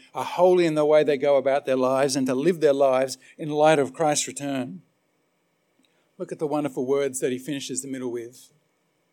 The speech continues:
"Now may our God and Father himself and our Lord Jesus direct our way to you. And may the Lord cause you to increase and overflow with love for one another and for everyone,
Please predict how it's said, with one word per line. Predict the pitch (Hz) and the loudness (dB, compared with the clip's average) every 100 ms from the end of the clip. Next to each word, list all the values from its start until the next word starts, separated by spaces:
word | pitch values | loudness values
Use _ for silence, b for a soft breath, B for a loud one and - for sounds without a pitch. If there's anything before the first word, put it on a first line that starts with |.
| _ _ _ - | _ _ _ -10
"Now | 151 165 | -4 -2
may | 165 160 143 | 0 0 0
our | 135 127 | -2 -6
God | 131 143 156 165 | -2 0 0 -2
and | 160 151 | -6 -6
Father | 160 156 151 | -2 0 0
himself | 143 151 - 113 - - - _ _ _ _ _ _ | -4 -6 -4 -4 -6 -16 -20 _ _ _ _ _ _
and | 156 151 | -4 -2
our | 135 | 0
Lord | 131 160 180 | 2 2 2
Jesus | 151 151 131 139 131 | -2 -2 -2 -4 -4
direct | 139 160 180 - | 2 2 2 0
our | 160 160 | 0 2
way | 151 151 | 0 0
to | 156 | -4
you. | 135 120 107 135 _ _ _ _ _ _ _ _ | -6 -6 -8 -16 _ _ _ _ _ _ _ _
And | 170 | -2
may | 165 | 2
the | 160 | 4
Lord | 170 196 175 | 6 6 4
cause | - 202 165 | 4 4 4
you | 175 | 0
to | 165 | 0
increase | 156 143 - 226 240 196 - | -2 -6 -6 -2 -2 -2 -4
and | 156 | -4
overflow | - 202 196 175 - 226 254 254 | 2 4 6 4 2 4 6 6
with | 175 | 4
love | 131 139 131 | 2 0 0
for | 143 | -2
one | 131 127 | -6 -6
another | 120 117 101 98 _ _ _ | -8 -10 -12 -16 _ _ _
and | 175 143 | -6 -2
for | 156 | 2
everyone, | 170 180 160 131 117 170 | 2 2 -4 -6 -12 -18